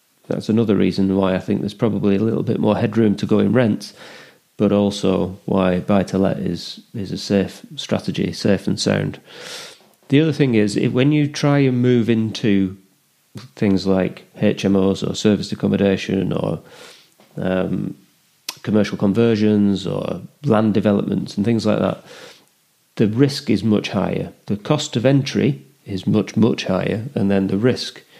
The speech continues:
and the swings that you can get in terms of your cash flow is, is a great deal larger as well. So when you're coming into buy-to-lets, typically you need smaller amounts of money. The returns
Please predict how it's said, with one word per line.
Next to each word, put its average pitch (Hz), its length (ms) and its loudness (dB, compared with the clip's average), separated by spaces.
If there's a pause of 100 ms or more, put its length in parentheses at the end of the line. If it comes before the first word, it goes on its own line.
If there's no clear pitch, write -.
(160)
and 104 160 -2
the 92 60 0
swings 107 500 2
that 110 120 0
you 101 100 2
can 101 200 -2
get 104 360 0 (320)
in 101 120 -2
terms 101 280 4
of 95 100 -6
your 95 100 2
cash - 300 -2
flow 95 460 -2
is, 92 260 -6 (140)
is 98 200 -4
a - 120 -2 (280)
great 107 280 2
deal 95 160 2
larger 98 380 0
as 98 140 -6
well. 98 280 -2 (440)
So 104 160 0
when 127 160 4
you're 135 80 2
coming 123 280 2
into 113 580 2 (400)
buy-to-lets, 107 880 -2 (200)
typically 120 480 0
you 113 100 0
need 98 260 0
smaller 117 400 0
amounts 104 320 2
of 92 120 -4
money. 101 420 2 (800)
The - 80 -2
returns 110 760 0